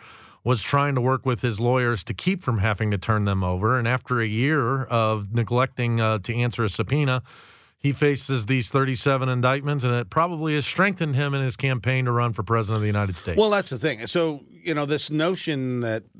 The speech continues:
Speaker 2: that Biden is trying to take Trump off the playing field, um, if you just step back for a moment, <laughs> Joe Biden's popularity numbers are in the high thirties,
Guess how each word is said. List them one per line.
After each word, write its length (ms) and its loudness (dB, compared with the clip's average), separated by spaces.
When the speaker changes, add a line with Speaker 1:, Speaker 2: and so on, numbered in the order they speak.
Speaker 2:
that 220 -4
Biden 720 -2
is 160 -4
trying 300 -2
to 80 -4
take 340 -4
Trump 340 -4
off 240 -2
the 120 -14
playing 420 -6
field, 540 -14
um, 480 -2
if 200 -2
you 80 -2
just 320 -2
step 380 -6
back 520 -6
for 220 -12
a 60 -6
moment, 480 -8
<laughs> 480 -8
Joe 180 2
Biden's 640 -2
popularity 600 -2
numbers 420 -4
are 140 -2
in 160 -4
the 260 -4
high 260 -2
thirties, 800 -6